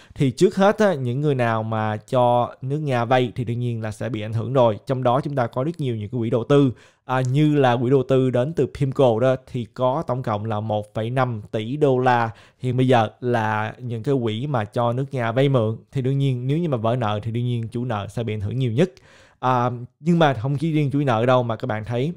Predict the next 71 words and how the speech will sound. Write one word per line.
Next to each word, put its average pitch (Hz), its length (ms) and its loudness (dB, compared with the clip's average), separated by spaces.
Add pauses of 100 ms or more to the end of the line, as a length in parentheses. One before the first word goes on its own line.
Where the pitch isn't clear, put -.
(180)
là 127 120 -2
nước 131 100 0
Nga 151 180 2
cũng 131 140 -2
sẽ 127 100 -6
bị 117 100 0
ảnh 123 80 -2
hưởng. 123 280 0 (380)
À, 123 280 0
tại 131 240 0
vì 143 80 2
sao? 139 260 2
Tại 135 160 0
vì 139 120 2
một 120 220 -2
trong 147 100 -4
những 147 100 0
lý 190 140 0
do 147 280 6
đó 147 200 4 (420)
mà 120 240 -2
những 113 440 -6
cái 160 140 2
quốc 170 180 0
gia 131 180 2
này 113 240 -2
đó 123 220 0
không 139 220 -4
có 143 200 0
muốn 156 280 -2
vỡ 120 160 4
nợ, 107 300 0
tại 123 120 -2
vì 117 140 -2
họ 104 320 -4
muốn, 139 380 2 (340)
à, 123 220 2
là 120 200 2
có 143 120 -4
khả 160 120 0
năng 131 220 -2
mượn 107 180 -2
thêm 135 280 4
và 117 80 -6
mượn 113 180 -6
thêm 135 300 2
để 110 100 -4
tiếp 160 200 -4
tục - 160 -2
xoay 135 300 0
sở 107 400 -4
trong 123 260 0
cái 131 180 0
quốc 147 160 -4
gia 123 160 2
của 120 120 -6
họ. 104 180 -6
Nếu 131 140 0
như 170 160 2
mà 120 200 0
vỡ 117 180 0
nợ 107 300 0
thì 117 180 -4
sẽ 113 220 -4
nhiều 120 180 -2
quốc 123 120 -4
gia 127 120 0
khác 143 220 -6
không 139 160 -4
cho 123 120 -2
mượn, 120 320 0